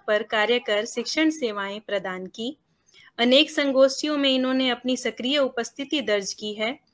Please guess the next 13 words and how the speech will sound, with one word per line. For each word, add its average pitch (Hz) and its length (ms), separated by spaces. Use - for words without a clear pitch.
हिंदी 233 280
साहित्य 240 520
की 247 180
अनेक 240 400
राष्ट्रीय 220 600
व 240 140
अंतर्राष्ट्रीय 247 720
पत्रिकाओं 247 640
में 247 160
इनके 214 340
द्वारा 202 340
पुस्तक 262 440
समीक्षाएं, 226 720